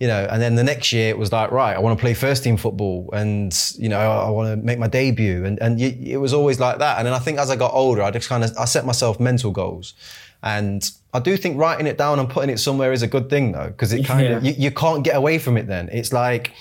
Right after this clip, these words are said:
Speaker 1: when you do it in your mind, it's, you kinda, you might say, "Oh, I wanna get ten goals." And with three games to go, you're like, "Well, you know, I, I, I got six, it was all right." But
Speaker 2: Yeah.
Speaker 1: it's like, no, you didn't achieve your goal. And that is,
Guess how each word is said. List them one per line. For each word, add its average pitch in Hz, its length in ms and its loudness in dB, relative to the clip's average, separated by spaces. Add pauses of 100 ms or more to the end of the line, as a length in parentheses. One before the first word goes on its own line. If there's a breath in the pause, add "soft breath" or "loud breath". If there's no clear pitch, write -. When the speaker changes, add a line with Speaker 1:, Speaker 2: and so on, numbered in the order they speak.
(300 loud breath)
Speaker 1:
when 135 160 2
you 170 80 4
do 170 140 2
it 160 60 2
in 160 60 4
your 147 140 4
mind, 139 560 2 (360 loud breath)
it's, - 400 -4 (180)
you 151 560 -4 (200)
kinda, 156 480 2
you 151 160 0
might 156 260 2
say, 135 100 2
"Oh, 127 60 2
I 117 160 4
wanna 123 160 4
get 120 140 0
ten 139 220 2
goals." 104 520 0 (380 loud breath)
And 120 120 2
with 123 100 2
three 147 200 2
games 135 300 2
to 131 60 -2
go, 127 80 2
you're 117 140 2
like, 107 200 0
"Well, 110 480 0
you 110 80 -2
know, 107 80 0 (320)
I, 73 40 0
I, - 680 0 (220 loud breath)
I - 40 2
got 151 140 0
six, - 540 2
it 160 80 4
was 139 120 4
all 143 160 4
right." 123 240 4
But 139 120 4
Speaker 2:
Yeah. 143 60 4
Speaker 1:
it's 143 120 0
like, 139 280 2
no, 156 400 2
you 123 120 4
didn't 143 220 2
achieve 131 420 2
your 131 160 4
goal. 113 400 4
And 110 240 2
that 120 240 0
is, 113 420 0